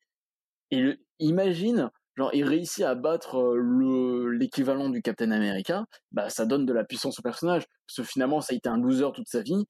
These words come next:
et là, enfin, il réussit quelque chose. Bah non, bah, il reste un loser. <laughs> Et bon, c'est rigolo, mais bon, c'est un peu dommage, quoi. <laughs> Donc voilà, c'est pour ça que j'attends peut-être une série, mais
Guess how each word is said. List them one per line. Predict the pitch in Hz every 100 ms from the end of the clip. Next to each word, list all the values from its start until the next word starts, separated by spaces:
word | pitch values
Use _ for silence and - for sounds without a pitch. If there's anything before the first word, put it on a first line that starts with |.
| _
et | 104
là, | 127
enfin, | 139 139 175
il |
réussit | 147 127 160
quelque | 170 160
chose. | 139 127 - _ _ _ -
Bah | 135
non, | 110 143
bah, | 131
il |
reste | 127 151 156
un |
loser. | 147 127 104 107 127 - - -
<laughs> | 175 180 160 180 165 180 151 - - 277 214 226 226 214 -
Et | 135 139
bon, | 151 156
c'est | 143
rigolo, | 131 151 180 190
mais | 156 131
bon, | 123
c'est | -
un | 123
peu | 120
dommage, | 127 147 160 143
quoi. | 127
<laughs> | 131 - - - 160 170 - - _ _ _ 220 214 - _ - _
Donc | - 131 123
voilà, | 120 117
c'est | 113
pour | 113
ça | 135
que |
j'attends | 120 117 123
peut-être | 123 113
une | 127
série, | - 120 120 120
mais | 107